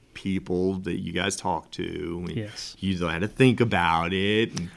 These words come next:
Speaker 2: Several
Speaker 1: get
Speaker 2: arguments.
Speaker 1: Several arguments to actually come up with what this really means so that we know when we're moving forward. Um, and, you know, journalism reporters have a deadline, and so
Speaker 2: They
Speaker 1: they
Speaker 2: do.
Speaker 1: wanna get it out. And I will say
Speaker 2: They
Speaker 1: the
Speaker 2: do.
Speaker 1: other side of that is,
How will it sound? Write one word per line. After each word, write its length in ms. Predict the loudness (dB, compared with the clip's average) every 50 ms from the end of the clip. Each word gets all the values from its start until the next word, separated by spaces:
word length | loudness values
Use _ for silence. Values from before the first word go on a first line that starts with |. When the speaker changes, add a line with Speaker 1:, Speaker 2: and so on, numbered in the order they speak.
| -6
Speaker 2:
Several 380 | -2 4 6 8 8 10 10 12
Speaker 1:
get 60 | 12
Speaker 2:
arguments. 640 | 12 12 12 12 12 12 10 8 6 2 -2 -4 -2
Speaker 1:
Several 400 | 0 2 4 6 8 8 8 8
arguments 600 | 8 6 6 6 4 4 4 4 4 2 2 2
to 80 | 6
actually 420 | 8 10 10 8 8 8 6 6 6
come 260 | 6 4 4 6 8
up 240 | 8 6 6 4 2
with 260 | 4 4 4 4 2
what 280 | 2 4 4 4 6 8
this 240 | 8 8 8 8 4
really 300 | 4 6 6 6 4 4
means 460 | 4 4 4 4 4 4 2 0 0
so 80 | 2 2
that 100 | 4 4
we 100 | 4 4
know 160 | 4 4 4
when 180 | 4 4 2 2
we're 100 | 2 2
moving 320 | 2 2 2 0 -2 -4
forward. 460 | 2 4 6 6 6 6 4 0 -2 -6 -14 -20 -20 -20 -20 -20 -16 _ -6
Um, 680 | -4 -2 0 0 0 0 -2 -2 -2 -4 -4 -6 -8 -10 -16 -6 -2
and, 400 | -2 0 0 0 0 -2 -4 -6 -4
you 100 | -4 -2
know, 80 | -2 -2
journalism 800 | -2 0 2 2 4 4 4 4 4 4 4 2 2 2 2 0 0
reporters 640 | 0 0 -2 -2 0 2 2 2 4 2 2 2 0 0
have 140 | 0 -2 -2
a 40 | 0
deadline, 600 | 0 2 2 2 2 2 0 2 0 0 0 0
and 140 | 0 0 0 2
so 80 | 4
Speaker 2:
They 120 | 6 6 10
Speaker 1:
they 40 | 10
Speaker 2:
do. 160 | 12 12 12
Speaker 1:
wanna 140 | 10 8 6
get 160 | 4 2 2
it 100 | 2 2
out. 240 | 4 4 4 4 2
And 100 | 0 0
I 140 | 2 2 4
will 400 | 4 4 4 4 4 2 2 0
say 380 | 0 0 2 4 6 6 6
Speaker 2:
They 120 | 8 8 6
Speaker 1:
the 40 | 6
Speaker 2:
do. 60 | 6
Speaker 1:
other 160 | 6 4 4
side 300 | 2 2 4 4 4 4
of 80 | 4 2
that 260 | 2 2 2 2 2 2
is, 380 | 2 2 2 0 0 -2 -4